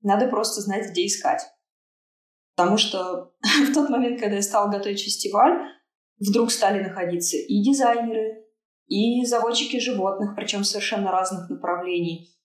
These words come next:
Даже, например, такое специфическое для России животное, как альпака, есть минимум в шести крупных хозяйствах по России, плюс ещё есть мелкие владельцы альпак, просто которые у себя дома их держат.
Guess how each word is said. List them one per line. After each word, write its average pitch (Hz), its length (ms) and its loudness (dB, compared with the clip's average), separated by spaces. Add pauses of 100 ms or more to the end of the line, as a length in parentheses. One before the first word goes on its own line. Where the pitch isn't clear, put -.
(120)
Даже, 196 260 2
например, 202 360 -2
такое 202 260 -2
специфическое - 760 -2
для 180 100 -2
России 190 300 -2
животное, 185 480 -6
как 170 160 -10
альпака, 214 640 0 (340)
есть 214 540 -2 (420)
минимум 196 760 0 (180)
в 180 280 -4
шести 202 340 -2
крупных 285 440 0
хозяйствах 220 640 -2
по 180 400 -6
России, 175 760 -2 (220)
плюс 226 220 2
ещё 202 680 0
есть 190 300 -6
мелкие 180 400 -4
владельцы 170 840 -6 (220)
альпак, 180 500 -2
просто 170 540 -4 (300)
которые 170 300 -6
у - 40 -14
себя 180 260 -2
дома 160 320 0
их - 40 -14
держат. 160 320 -6